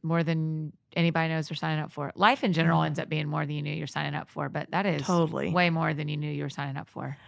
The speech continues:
Speaker 2: It is. I mean, it is and it isn't. Like, we did know. I just think that we thought this intensity was gonna be spread out over time.
Speaker 1: Yeah.
Speaker 2: Or it was gonna come later.
Speaker 1: Yeah.
Speaker 2: Um, but this quick and this intense was not,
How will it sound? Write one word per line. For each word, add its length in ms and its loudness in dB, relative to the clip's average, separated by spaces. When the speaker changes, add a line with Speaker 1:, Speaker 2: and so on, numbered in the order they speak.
Speaker 2:
It 160 4
is. 160 8
I 100 8
mean, 160 8
it 100 8
is 220 8
and 80 4
it 120 6
isn't. 460 4
Like, 180 2
we 140 6
did 200 6
know. 320 4
I 120 6
just 220 2
think 200 -2
that 120 0
we 120 4
thought 300 2
this 200 -2
intensity 520 0
was 160 0
gonna 140 -2
be 100 -2
spread 300 -2
out 280 0
over 300 -2
time. 580 -4
Speaker 1:
Yeah. 180 -8
Speaker 2:
Or 240 6
it 40 6
was 120 -4
gonna 160 -6
come 240 -4
later. 420 -2
Speaker 1:
Yeah. 260 -10
Speaker 2:
Um, 420 -8
but 200 -4
this 200 2
quick 300 -4
and 100 -2
this 160 -6
intense 420 -6
was 160 -14
not, 380 -4